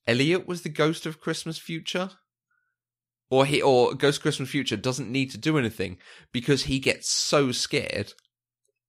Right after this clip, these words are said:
of, of what his behavior is taking him to in this place that it's taking him to, and he manages to show Elliot that he's changed.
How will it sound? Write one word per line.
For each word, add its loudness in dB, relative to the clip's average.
of, 2
of 0
what 0
his -6
behavior -2
is -4
taking -6
him -6
to -2
in -6
this -8
place -4
that -14
it's -12
taking -8
him -8
to, -4
and 0
he -2
manages -4
to -10
show 2
Elliot -2
that -10
he's -10
changed. -6